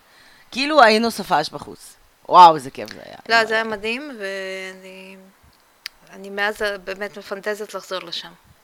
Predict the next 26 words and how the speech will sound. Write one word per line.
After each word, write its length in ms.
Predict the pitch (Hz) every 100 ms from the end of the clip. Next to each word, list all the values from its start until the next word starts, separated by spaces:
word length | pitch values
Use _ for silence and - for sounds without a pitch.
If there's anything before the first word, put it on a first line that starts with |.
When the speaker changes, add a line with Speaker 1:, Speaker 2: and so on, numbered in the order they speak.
| _ _ _ _ _ 131
Speaker 1:
וואי, 180 | 127
צריך. 560 | 123 120 120 120 - - - _ _ _ _ _ -
צריך 280 | 156 156 185
ל-, 200 | 175 160
לקבוע 320 | - 160 160
את 60 | 147
זה 100 | 143
לפחות 480 | 135 147 - 147
פעם 280 | - 139 135
בשלושה, 720 | 135 120 117 113 120 131 151 131
ארבעה 200 | 127 120
חודשים. 520 | 127 113 196 220 220 - _ _ - _ _ _
תקבעו 400 | - - 160 190
עם 120 | 190
הבסטי, 680 | 165 151 208 208 - 220 226 214 _ _ _ _ -
כזה 240 | 143 156
חצי 260 | 156 - 190
יום, 340 | 185 175 170
יום, 420 | 170 185 185 185
שאתם 360 | - 160 156 147
יוצאות 320 | 139 190 185
מהבית 460 | 196 165 170 170 156
ועושות 360 | 147 165 156
משהו 260 | 160 160 147
רק 180 | 147 156
לעצמכם. 560 | 143 143 143 170 180